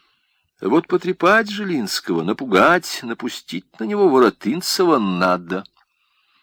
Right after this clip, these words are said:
О Воротынцеве всё время помнил великий князь и не выпускал из угла глаза, как тому не сидится. На дворе всё пасмурнело, дождик бил по стёклам,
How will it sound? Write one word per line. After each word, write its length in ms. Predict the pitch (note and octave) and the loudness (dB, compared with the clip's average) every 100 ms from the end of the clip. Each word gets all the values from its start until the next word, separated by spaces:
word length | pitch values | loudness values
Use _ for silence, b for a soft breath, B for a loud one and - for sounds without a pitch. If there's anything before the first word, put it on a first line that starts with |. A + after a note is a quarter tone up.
| _ _ _ _ _ | _ _ _ _ _
О 120 | - | -4
Воротынцеве 720 | F2+ F#2+ F2 B2+ A2+ - F2 | 2 2 2 -2 -4 -4 -4
всё 240 | E2 - G2+ | -2 -2 -2
время 340 | F#2+ F#2 E2 | 0 0 -2
помнил 540 | D#2+ G2 A#2+ C3+ C3+ C3+ | -6 0 0 0 -4 -4
великий 380 | C3+ C3+ - | -4 -6 -10
князь 420 | C3 - A2+ A#2+ - | -14 -4 -4 -4 -8
и 100 | A#2 | -8
не 100 | A2+ | -8
выпускал 640 | A2+ - A2 - A2 G#2 | -8 -8 -8 -6 0 0
из 160 | G2+ F#2 | 0 -2
угла 340 | G#2 F2+ F#2 | -4 0 0
глаза, 560 | G2+ F#2 F2 G2 F#2 G2 | 0 0 0 0 0 -4
как 300 | - F#2 F2+ | -4 -6 -6
тому 280 | - G#2 F2+ | -10 -10 -10
не 120 | F#2 | -12
сидится. 580 | - F#2 F2 - - G3+ _ _ _ _ _ _ _ _ _ _ _ _ _ _ B B B B B B B - | -12 -14 -16 -10 -10 -10 _ _ _ _ _ _ _ _ _ _ _ _ _ _ B B B B B B B -6
На 100 | F2 | 0
дворе 300 | G#2+ D#3+ F#3+ | 4 6 6
всё 200 | - G#2 | 4 2
пасмурнело, 1000 | - C3 D3 C3+ C#3 C#3+ C3 C3 C3 - - | 4 6 6 4 2 2 4 4 2 0 -10
дождик 560 | F#2 F3+ F3+ D#3 E3+ | 4 6 6 2 -8
бил 180 | A#2 D#3 | 0 0
по 140 | - C#3 | 0 -6
стёклам, 680 | - - A2 B2 - A#2 | -6 0 0 0 -2 -8